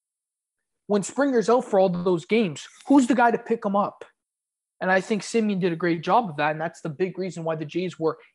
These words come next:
in a playoff race after they were blowing so many games, after we said countless times, "We're not making the playoffs, they're too inconsistent,"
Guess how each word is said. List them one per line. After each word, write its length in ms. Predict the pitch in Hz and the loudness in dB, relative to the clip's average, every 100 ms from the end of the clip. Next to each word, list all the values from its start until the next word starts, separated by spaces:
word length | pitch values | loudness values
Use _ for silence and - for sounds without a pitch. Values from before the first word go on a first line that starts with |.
| _ | _
in 160 | 196 285 | -2 0
a 140 | 208 | -2
playoff 520 | - 175 151 143 - | -2 -4 -2 -4 -4
race 220 | 147 165 | -4 -4
after 200 | 180 - | -4 -6
they 80 | 170 | -6
were 80 | 165 | -6
blowing 480 | 139 160 160 220 254 | -6 -4 -2 -2 -4
so 180 | - 170 | -6 -8
many 220 | 156 143 | -8 -12
games, 340 | 139 135 165 | -12 -12 -10
after 220 | 165 - 160 | -10 -6 -6
we 300 | 151 220 247 | -4 -4 -4
said 260 | 180 147 | -8 -10
countless 320 | - 185 170 - | -8 -10 -10 -8
times, 260 | 185 170 | -6 -4
"We're 60 | 185 | -4
not 200 | 185 151 | -4 -4
making 240 | 135 135 | -6 -10
the 80 | 135 | -16
playoffs, 380 | - 123 131 - | -12 -10 -10 -10
they're 100 | 143 | -14
too 200 | - 165 | -10 -10
inconsistent," 720 | 139 151 143 127 - 165 | -10 -14 -12 -12 -10 -10